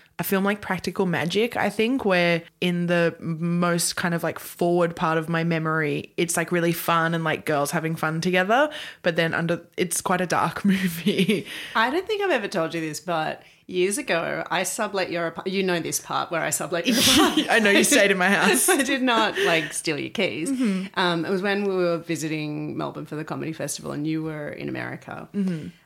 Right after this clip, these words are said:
Speaker 2: And I found your D V D of Practical Magic,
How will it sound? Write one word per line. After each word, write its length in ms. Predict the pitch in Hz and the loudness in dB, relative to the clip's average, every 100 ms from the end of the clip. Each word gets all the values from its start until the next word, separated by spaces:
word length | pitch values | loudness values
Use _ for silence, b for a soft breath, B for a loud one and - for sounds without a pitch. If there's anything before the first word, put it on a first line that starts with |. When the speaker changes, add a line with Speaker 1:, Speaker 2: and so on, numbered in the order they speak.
| - | -6
Speaker 2:
And 280 | 208 196 - | -2 -2 0
I 160 | 208 | -2
found 260 | - 247 226 | 0 -2 0
your 80 | 196 | -2
D 160 | 180 | -2
V 160 | 165 160 | -2 -2
D 240 | 156 147 | -4 -4
of 120 | 160 170 | -6 -4
Practical 360 | 170 - 170 | -6 -6 -8
Magic, 580 | 156 131 123 104 - - | -6 -6 -8 -10 -10 -16